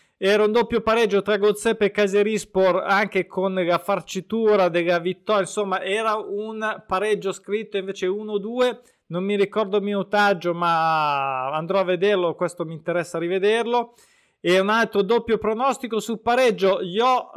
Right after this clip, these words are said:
decantati spesso e sempre lo farò, questa volta non sono andato in porto. In Turchia l'X due anche, eh, saltato non solo, ehm, il pareggio del, eh, Konyaspor, che il Rizespor così ogni tanto butta sto lampo, l'ha buttato anche sto giro.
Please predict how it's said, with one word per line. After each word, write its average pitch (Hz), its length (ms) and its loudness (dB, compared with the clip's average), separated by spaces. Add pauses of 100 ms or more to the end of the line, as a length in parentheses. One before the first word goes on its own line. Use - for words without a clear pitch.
decantati 220 720 -2
spesso 233 420 -2
e 175 40 -2
sempre 202 400 2
lo 202 140 4
farò, 220 580 0
questa 190 300 -2
volta 208 280 -2
non 170 140 -6
sono 185 180 -6
andato 185 200 -4
in 185 120 -6
porto. 151 320 -2
In 156 100 -10
Turchia 196 480 -2
l'X 180 300 -4
due 208 240 2
anche, 190 500 0 (480)
eh, 165 200 -2
saltato 185 720 2
non 170 180 -4
solo, 185 560 0
ehm, 151 800 0
il 175 140 -8
pareggio 175 460 0
del, 165 340 0
eh, 160 300 -4
Konyaspor, 185 840 -4
che 160 540 0
il 175 60 0
Rizespor 175 600 -2
così 160 240 -8
ogni 165 180 -10
tanto 180 380 -2
butta 175 320 -4
sto 202 180 -6
lampo, 170 360 -2
l'ha 151 120 -4
buttato 160 460 -8
anche 175 180 -10
sto 170 220 -10
giro. 151 420 -8